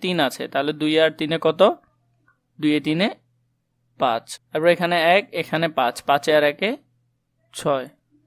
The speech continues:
এখানে চার, এখানে কিছু নেই, তাহলে চারের চার বসে যাবে। আমরা এরপরেরটি যদি দেখি, তাহলে এখানে আছে দুই,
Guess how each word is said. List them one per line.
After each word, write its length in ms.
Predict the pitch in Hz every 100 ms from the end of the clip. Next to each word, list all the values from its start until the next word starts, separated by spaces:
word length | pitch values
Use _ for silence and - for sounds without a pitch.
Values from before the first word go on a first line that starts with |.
| _ _ _ -
এখানে 340 | 160 165 165 254 320
চার, 220 | - 180 220
এখানে 260 | 185 165 165
কিছু 220 | 160 -
নেই, 140 | 170 156 156
তাহলে 220 | 160 151
চারের 320 | 151 143 139
চার 180 | - 175 247 156
বসে 240 | 170 170
যাবে। 260 | 135 110 107 _ _ _ _ _ _ -
আমরা 240 | 143 156 160
এরপরেরটি 440 | 156 175 165 160 165
যদি 160 | 170 170
দেখি, 280 | 160 156 208
তাহলে 220 | 233 165 165
এখানে 220 | 165 156
আছে 180 | 156 -
দুই, 240 | 151 165